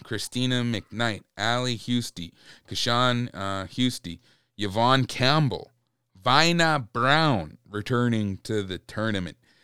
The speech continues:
uh, Chelsea Walkus, Kaylee Lawson, and Malia English Sam. So a lot of familiar names on Bella Bella. Um, I actually had Vina on the podcast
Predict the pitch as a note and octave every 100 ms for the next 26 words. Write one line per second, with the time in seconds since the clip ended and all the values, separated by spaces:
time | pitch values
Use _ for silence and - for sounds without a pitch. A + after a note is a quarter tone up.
0 | _ - F2+ D#2+ B2+ B2 B2 C3 A2 G#2+
1 | A#2+ - F2 - - _ _ _ - A#2+
2 | B2+ B2+ A2+ A2 A#2 A2+ B2 A#2+ - G2
3 | G2 F#2+ F2+ F#2 F#2 - G2 F#2+ A2+ B2+
4 | B2 A#2+ - A2 A2 G#2+ A2 - - -
5 | - G#2+ G2+ F#2+ D#2 - _ _ _ _
6 | - A2 F#2 F#2+ G2 A2 C#3 D3 C3 C3
7 | B2 A#2 C3 C#3+ B2 - A2+ A#2 A2+ G2+
8 | A2+ A2 F2+ A2+ A2+ D#2 _ _ _ _
9 | _ _ - F#2+ F#2+ F#2+ A2 B2+ D3 A#2
10 | A#2 A2+ G#2 G#2+ A2+ A2+ G#2+ G#2+ G2+ F#2+
11 | G2+ G2 F#2+ G2 F2+